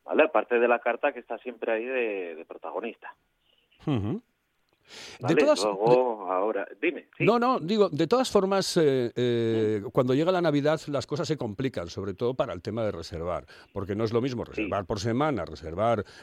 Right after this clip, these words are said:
Speaker 2: eh, en un mes normal, que reservar
Speaker 1: Ujú.
Speaker 2: cuando llega Navidad.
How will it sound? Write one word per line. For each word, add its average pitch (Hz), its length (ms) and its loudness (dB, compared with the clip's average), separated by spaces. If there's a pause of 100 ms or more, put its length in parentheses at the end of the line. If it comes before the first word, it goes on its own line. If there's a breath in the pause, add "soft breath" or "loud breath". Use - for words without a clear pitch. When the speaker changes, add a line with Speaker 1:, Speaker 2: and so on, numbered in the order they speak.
Speaker 2:
eh, 87 580 -6
en 87 80 -6
un 101 120 -2
mes 104 180 0
normal, 143 440 2 (340 loud breath)
que 127 300 6
reservar 117 520 0
Speaker 1:
Ujú. 123 40 -2
Speaker 2:
cuando 139 200 2
llega 117 220 2
Navidad. 101 440 2